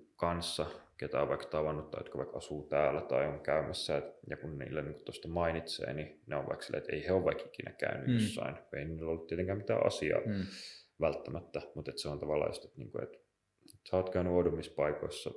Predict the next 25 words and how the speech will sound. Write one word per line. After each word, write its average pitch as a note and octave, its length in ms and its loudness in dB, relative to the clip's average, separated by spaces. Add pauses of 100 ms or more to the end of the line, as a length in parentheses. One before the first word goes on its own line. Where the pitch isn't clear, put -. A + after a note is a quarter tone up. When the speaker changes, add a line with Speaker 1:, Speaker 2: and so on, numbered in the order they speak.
(180)
Speaker 1:
kuin D2+ 140 -8
minä, D2 500 -4
ja - 80 -16
sit - 140 -18
on F2+ 60 -10
silleen, F2+ 180 -10
et A2 100 -8
no A#2 160 -6
niin, F2+ 240 -8 (100)
et F2+ 80 -12 (320)
se - 100 -8 (140)
on F2+ 80 6
Speaker 2:
Mm-hmm. G#2+ 220 2 (480)
Speaker 1:
voi F2 80 10
olla F2+ 120 12
tavallaan F2+ 400 8
totta, F2+ 300 4
ja F2 120 10
sit - 140 0
voi E2+ 120 4
myös E2 220 0
olla, E2 200 6
et D#2+ 100 -2
semmonen D#2+ 280 -6
niinku D2+ 460 -8